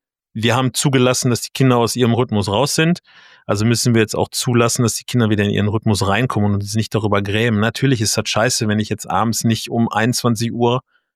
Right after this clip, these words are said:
da rauskomme und mir an den Rechner setzen kann oder noch vor den Fernseher, sondern erst um einundzwanzig Uhr dreißig.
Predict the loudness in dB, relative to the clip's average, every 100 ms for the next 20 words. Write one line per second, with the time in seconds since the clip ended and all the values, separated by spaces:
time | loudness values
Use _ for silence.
0 | _ _ _ -2 0 2 0 0 -2 0
1 | 0 0 -2 0 2 2 2 0 2 2
2 | 0 -2 -4 -2 -2 0 2 2 2 2
3 | 0 -2 0 -2 0 0 0 2 2 2
4 | 2 2 2 0 0 0 0 0 -4 -4
5 | -4 -2 0 0 0 -2